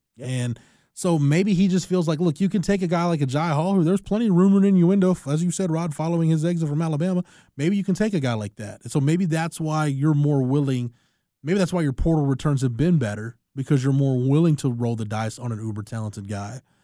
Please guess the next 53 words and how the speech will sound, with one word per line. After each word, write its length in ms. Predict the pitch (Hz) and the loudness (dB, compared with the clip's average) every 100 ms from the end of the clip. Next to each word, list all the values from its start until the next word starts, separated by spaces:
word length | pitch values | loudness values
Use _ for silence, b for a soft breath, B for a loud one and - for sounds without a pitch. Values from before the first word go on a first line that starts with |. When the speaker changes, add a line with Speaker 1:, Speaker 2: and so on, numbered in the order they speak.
| _ _ | _ _
Speaker 2:
uh, 120 | 123 | -10
because 380 | 120 123 - 123 | -6 -4 -2 -2
you 60 | 139 | -4
feel 180 | - 135 | -2 0
like 160 | 131 | -2
your 100 | 143 | -6
culture's 340 | - 160 160 123 | -4 -4 -2 -4
in 80 | |
the 60 | 117 | -4
right 220 | 110 113 | -4 -6
place, 180 | - 123 | -6 -8
that 140 | 120 113 | -8 -8
you 80 | 139 | -6
can, 360 | 143 131 135 - _ _ | -6 -6 -8 -12 _ _
you 140 | 123 | -4
can 100 | 147 | 0
handle 260 | 147 165 165 | 2 2 0
that 140 | 107 | -2
guy. 200 | 98 95 - - | -8 -16 -18 -8
That 160 | 123 | -4
guy, 280 | 120 131 139 | 0 0 0
that 140 | 127 | -4
guy 200 | 127 120 | -6 -6
can 220 | 135 143 123 | -6 -6 -8
succeed 500 | 135 - 160 147 101 _ _ | -8 -8 -6 -6 -8 _ _
at 120 | 110 | -14
Texas. 360 | - 104 - 104 _ _ | -10 -12 -14 -20 _ _
I 80 | - | -4
think 120 | 156 135 | -2 2
the 60 | |
other 160 | 190 320 | 4 6
reason 220 | 240 175 | 6 6
why 100 | 165 | 6
you've 160 | 147 147 | 4 4
been 100 | 139 | 2
better 200 | 131 127 | 2 0
in 60 | |
the 60 | 120 | -2
portal 320 | 117 110 170 | -4 -2 -2
is 280 | 143 156 160 _ _ _ _ _ _ | 0 0 -2 _ _ _ _ _ _
you 80 | - | -16
just 180 | - | -10
got 120 | - 208 | -6 -4
a 40 | |
better 220 | - 196 | 2 4
handle 240 | 165 247 233 | 4 4 4
on 60 | |
your 80 | 240 | 4
roster 400 | 139 208 - - - | 2 -2 -8 -12 -16
Speaker 1:
Mm-hmm. 360 | 120 117 110 120 | -14 -14 -14 -8
Speaker 2:
right 160 | 131 | -6
now. 180 | 123 110 - - | -4 -6 -10 0
And 340 | 175 170 165 | 4 6 4